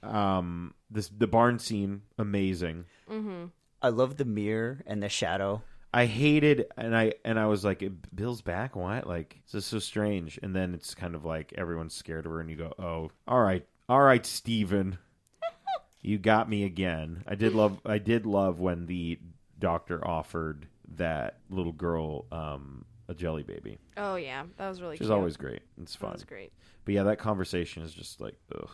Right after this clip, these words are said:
Speaker 3: Well, I thought
Speaker 1: It's
Speaker 3: to
Speaker 1: just very
Speaker 3: begin with,
Speaker 1: hard.
Speaker 3: it's like, "Oh, sweet. Uh, the,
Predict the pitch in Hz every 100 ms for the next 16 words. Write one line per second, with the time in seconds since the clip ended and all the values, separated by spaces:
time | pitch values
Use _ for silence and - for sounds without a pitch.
0 | - - _ _ _ _ - 127 170 220
1 | - 120 117 - 151 139 123 127 110 120
2 | - - 381 127 - - 277 - - -
3 | - - - _ - 113 107 110 120